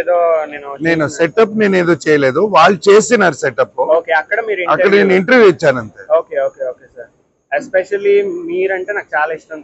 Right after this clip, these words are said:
Speaker 1: sir.
Speaker 2: Thank you బాబు.
Speaker 1: మీ సపోర్ట్
Speaker 2: అశోక్,
Speaker 1: ఎప్పుడు
Speaker 2: నేను ఒక
Speaker 1: కావాలి.
Speaker 2: మాట చెప్తాను బాబు. ఈ likes కి, followers కి, subscribers కి videos చేయొద్దు. నువ్వు మంచి videos, మంచి subject లో చెప్తే వాళ్ళే ఫాలో అవుతారు. నేను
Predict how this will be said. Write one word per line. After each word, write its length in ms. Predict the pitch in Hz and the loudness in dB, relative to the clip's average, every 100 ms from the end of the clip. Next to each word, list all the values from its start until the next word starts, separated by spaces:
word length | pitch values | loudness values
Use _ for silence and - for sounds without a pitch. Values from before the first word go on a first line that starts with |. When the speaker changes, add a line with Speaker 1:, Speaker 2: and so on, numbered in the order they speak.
| 127 | -14
Speaker 1:
sir. 140 | 113 _ _ - | -14 _ _ -8
Speaker 2:
Thank 160 | 131 - | -8 -8
you 60 | 101 | -16
బాబు. 100 | 101 147 | -18 -14
Speaker 1:
మీ 80 | 151 165 | -10 -8
సపోర్ట్ 160 | - | -4
Speaker 2:
అశోక్, 220 | 196 180 180 | -4 -6 -10
Speaker 1:
ఎప్పుడు 200 | 202 208 185 | -8 -8 -6
Speaker 2:
నేను 200 | 147 151 | -6 -6
ఒక 40 | |
Speaker 1:
కావాలి. 100 | 139 151 | -4 -4
Speaker 2:
మాట 80 | 147 | -4
చెప్తాను 340 | 147 - - _ | -8 -10 -20 _
బాబు. 160 | 147 107 _ _ _ _ _ _ _ _ _ _ - | -18 -18 _ _ _ _ _ _ _ _ _ _ -16
ఈ 40 | 135 143 | -4 2
likes 320 | 180 160 - 190 185 | 2 2 -6 -4 2
కి, 100 | 180 160 | 2 4
followers 440 | 160 170 165 - 151 | 4 6 4 0 -6
కి, 80 | 165 156 | -4 -2
subscribers 580 | 151 123 165 160 151 - 165 | -4 -4 -2 -2 -2 -4 -4
కి 40 | 147 | -2
videos 280 | 147 151 143 - | -2 -2 -2 -2
చేయొద్దు. 360 | 127 120 117 - _ _ _ _ _ - 170 | -2 -2 -6 -20 _ _ _ _ _ -4 2
నువ్వు 160 | 196 185 | 4 4
మంచి 220 | 190 202 240 | 2 2 2
videos, 420 | 233 214 202 175 202 185 | 4 6 4 6 4 4
మంచి 200 | 185 - 202 | 2 0 -2
subject 400 | 196 156 185 170 | -2 2 0 0
లో 40 | 175 165 | -2 -2
చెప్తే 360 | 147 _ 170 180 202 196 _ _ _ _ _ _ _ _ 135 | -6 _ -2 0 -2 -10 _ _ _ _ _ _ _ _ 0
వాళ్ళే 320 | 156 180 208 165 | 4 6 4 4
ఫాలో 160 | 185 180 | 4 4
అవుతారు. 360 | 160 - - - - _ _ 156 | 2 -2 -16 -18 -20 _ _ -4
నేను 160 | 190 | 0